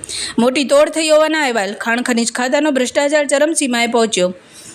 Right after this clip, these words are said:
ગઈકાલે સ્થાનિક ફરિયાદી કાસમ ઇંગોરાએ ખાણ ખનીજ ખાતાના દરેક વિભાગમાં સતત ત્રણ ચાર દિવસ ફોન કરી ફરિયાદ આપેલ,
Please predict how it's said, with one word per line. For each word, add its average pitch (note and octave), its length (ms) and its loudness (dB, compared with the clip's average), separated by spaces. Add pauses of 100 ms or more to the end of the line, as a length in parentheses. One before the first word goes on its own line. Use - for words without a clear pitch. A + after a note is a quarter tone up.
(160)
ગઈકાલે E4 440 2
સ્થાનિક C4+ 360 -4
ફરિયાદી C#4+ 340 0
કાસમ B3 380 -2
ઇંગોરાએ C#4 420 2
ખાણ B3 280 -2
ખનીજ A#3 260 0
ખાતાના D4 380 2
દરેક A#3+ 320 -2
વિભાગમાં C4+ 400 2
સતત B3 340 0
ત્રણ A#3+ 220 0
ચાર B3+ 160 0
દિવસ D4 320 2
ફોન C#4 180 2
કરી C#4+ 220 2
ફરિયાદ A#3+ 340 0
આપેલ, A#3 320 -2